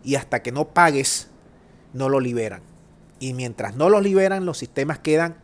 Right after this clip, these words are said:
inutilizados, y al quedar inutilizados no pueden prestar los servicios. Atacan normalmente a grandes corporaciones que a su vez dan servicios a una gran cantidad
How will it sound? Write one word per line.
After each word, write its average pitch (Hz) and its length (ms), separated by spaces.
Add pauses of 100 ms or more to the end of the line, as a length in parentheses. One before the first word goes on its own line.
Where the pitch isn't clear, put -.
inutilizados, 135 1200 (340)
y 131 220
al 117 160
quedar 123 280
inutilizados 190 600
no 185 140
pueden 185 420
prestar 139 520 (220)
los 127 140
servicios. 104 600 (120)
Atacan 175 440
normalmente 165 560
a 147 40
grandes 165 520
corporaciones 147 960 (340)
que 139 120
a 131 60
su 120 180
vez 143 360 (360)
dan 175 260
servicios 151 680 (220)
a 127 140
una 147 220
gran 165 300
cantidad 131 640